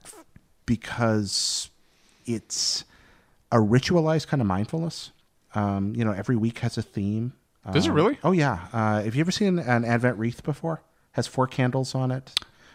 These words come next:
Speaker 1: Often three are purple and one's pink, and then there's a white one in the center between the four candles.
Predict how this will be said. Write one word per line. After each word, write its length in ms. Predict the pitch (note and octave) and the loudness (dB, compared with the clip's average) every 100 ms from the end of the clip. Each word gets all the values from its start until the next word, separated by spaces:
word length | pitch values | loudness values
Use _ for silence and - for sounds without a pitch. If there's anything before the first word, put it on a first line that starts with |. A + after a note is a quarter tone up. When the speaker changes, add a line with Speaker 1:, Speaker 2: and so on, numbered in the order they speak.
| - | 2
Speaker 1:
Often 280 | A#2 - C3 | 4 4 0
three 220 | - A#2+ | 2 2
are 80 | A#2+ | 4
purple 360 | - A#2 C3 | 2 0 0
and 100 | A2 | -2
one's 220 | G#2 A2 | 0 -2
pink, 380 | - - A2 A2 | -4 -4 -2 -2
and 100 | G#2 | -2
then 80 | G#2 | 0
there's 160 | G2 G#2 | 0 0
a 40 | |
white 260 | G2 G2+ G#2 | 0 0 0
one 100 | G#2+ | 0
in 60 | |
the 80 | G2 | 0
center 600 | - - G2 F#2+ B2+ C3 - _ _ | -4 -4 -4 -2 -2 -4 -6 _ _
between 280 | - - G#2+ | -8 -2 0
the 80 | G2+ | 0
four 180 | - G#2+ | -2 -4
candles. 720 | - A2 A#2 A#2+ - - | -2 -2 -2 -8 -10 -12